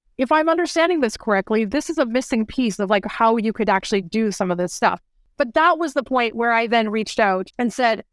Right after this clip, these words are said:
"I don't know a lot and I don't have a lot of time, but can you help me understand whether this use case is, like, with what I'm seeing actually has legs?" And they were just like, "Yeah, yeah, like, let's take this and then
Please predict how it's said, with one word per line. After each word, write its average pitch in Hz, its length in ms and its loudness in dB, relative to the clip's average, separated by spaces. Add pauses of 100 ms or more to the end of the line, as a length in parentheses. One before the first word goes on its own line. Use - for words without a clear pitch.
(420)
"I 240 120 4
don't 302 180 -2
know 320 140 2
a - 20 4
lot 214 580 0
and 226 120 2
I 220 40 2
don't 233 160 -2
have 226 120 0
a - 20 0
lot 208 180 2
of - 60 -6
time, 175 420 -2 (320)
but 254 280 -2 (280)
can 262 240 -2
you 302 260 0
help 262 220 0
me 240 120 2
understand 208 640 0
whether 185 600 0 (520)
this 247 340 0
use 233 260 0
case 175 560 -4 (480)
is, 226 300 2
like, 226 140 0
with 240 220 0
what 269 200 2
I'm 262 160 0
seeing 202 480 0
actually 202 320 -2
has 185 220 0
legs?" 185 360 -4 (320)
And 220 480 2 (380)
they 233 140 2
were 220 100 2
just 196 180 -2
like, 185 160 0
"Yeah, 220 260 2 (180)
yeah, 214 240 2
like, 214 200 -2
let's 226 220 0
take 240 220 -2
this 196 160 0
and 190 100 2
then 185 160 -4